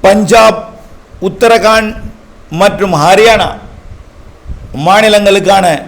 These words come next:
வானிலை முன்னறிவிப்பு. இரண்டாயிரத்தி இருபத்தி நான்கு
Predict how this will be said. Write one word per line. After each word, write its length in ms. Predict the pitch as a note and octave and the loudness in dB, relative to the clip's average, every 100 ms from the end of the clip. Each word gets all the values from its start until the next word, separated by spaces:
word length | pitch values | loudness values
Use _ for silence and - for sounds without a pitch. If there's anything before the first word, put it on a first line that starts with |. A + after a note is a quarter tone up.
| - | -12
வானிலை 520 | C3+ C#3+ F#3+ A3 G#3 | -6 -2 0 0 0
முன்னறிவிப்பு. 760 | G3+ F#3 G3+ G3 F#3 F#3 F3+ D#3 - - - - - - - - - - - | 0 -2 0 2 2 0 0 0 -2 -14 -16 -16 -18 -18 -20 -20 -20 -18 -10
இரண்டாயிரத்தி 640 | D#3 G#3 A3+ A3+ A3 - | -2 0 2 2 2 0
இருபத்தி 840 | G3+ G3+ G#3 A3 G#3 G3 D#3+ - - - - - - - - - - - - | -2 0 2 0 0 0 -2 -4 -16 -18 -18 -18 -20 -20 -20 -18 -20 -20 -10
நான்கு 880 | C#3+ F3 G#3+ A3 G#3+ A3+ A3+ - | -2 0 0 0 2 4 4 2